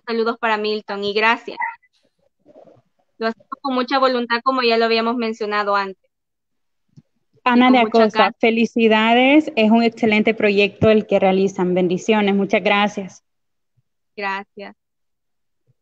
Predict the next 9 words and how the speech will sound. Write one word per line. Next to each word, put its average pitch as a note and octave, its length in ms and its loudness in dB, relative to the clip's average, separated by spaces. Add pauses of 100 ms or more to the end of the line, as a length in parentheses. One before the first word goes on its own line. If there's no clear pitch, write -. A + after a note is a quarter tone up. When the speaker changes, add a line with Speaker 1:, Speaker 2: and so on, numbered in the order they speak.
(220)
Speaker 1:
Ileana A#3 400 0
Rodríguez, C#4 840 -2
"Felicidades, A#3+ 680 -2
excelente A#3 560 -8
trabajo A#3 440 -2
informativo. G#3 840 -6
Saludos A3+ 480 -4
y B3+ 80 -10
bendiciones". G3+ 680 -12